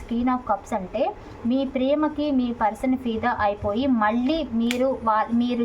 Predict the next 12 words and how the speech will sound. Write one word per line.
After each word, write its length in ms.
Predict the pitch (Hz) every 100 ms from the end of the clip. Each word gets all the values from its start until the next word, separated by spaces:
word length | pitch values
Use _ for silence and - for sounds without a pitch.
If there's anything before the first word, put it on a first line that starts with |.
| 233
చేసిన 320 | 226 226 233
మిస్టేక్స్ 600 | 208 202 214 - 262 -
కావచ్చు, 460 | 247 247 247 240 254
వాళ్ళు 320 | 214 202 214 214
చేసిన 240 | 208 208
మిస్టేక్స్ 560 | 208 208 - 269 269 -
కావచ్చు, 440 | 247 247 240 285 277 - - 240
ఇప్పుడు 280 | 240 240
సిచ్యువేషన్స్‌కి 800 | 233 240 240 277 262 262 254 254
భయపడి 560 | 220 226 233 247 233 262
రాకపోవచ్చు, 920 | 226 208 208 - 220 196 185 - 226
కానీ 400 | 202 208 294